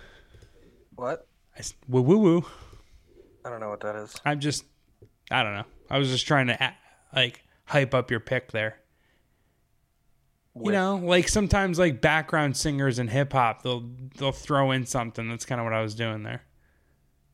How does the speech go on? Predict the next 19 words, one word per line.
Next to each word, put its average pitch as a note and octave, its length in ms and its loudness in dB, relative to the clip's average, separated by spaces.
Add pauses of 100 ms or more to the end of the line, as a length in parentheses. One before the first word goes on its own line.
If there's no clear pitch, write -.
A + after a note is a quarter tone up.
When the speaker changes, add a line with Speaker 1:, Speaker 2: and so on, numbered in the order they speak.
(400)
Speaker 1:
Well, C3 120 -4
why D#3 160 6
don't E3+ 100 2
you E3 60 0
just D#3+ 180 -2
shout C#3+ 320 6
"We B2+ 160 -4
the B2+ 100 0
best" A2+ 540 2
or F#2+ 300 -6
whatever? G2 500 0 (100)
Speaker 2:
On C#3+ 200 2
God, C#3+ 340 4
something C#3 320 -8
like C#3 140 -4
that. D3 280 2 (840)
Straight D3 400 2
up. E3+ 240 6
Speaker 1:
Um, E3+ 380 8